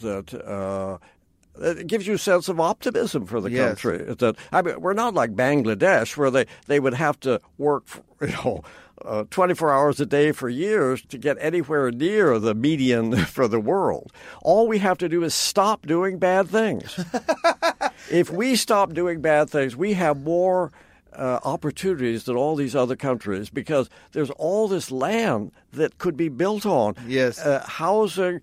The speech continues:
Speaker 1: adjacent to, uh, to offices. That it, I think we could do so much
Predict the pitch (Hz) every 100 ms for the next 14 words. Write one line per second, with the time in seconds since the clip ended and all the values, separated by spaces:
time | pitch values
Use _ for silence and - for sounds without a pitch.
0 | - 147 127 117 190 214 - 160 151 -
1 | 165 156 143 147 147 143 147 139 170 147
2 | 185 220 247 - 95 123 - - 123 135
3 | 123 - 143 - 151 160 190 190 196 175
4 | 190 147 180 - - - - - 190 208
5 | 202 220 127 - -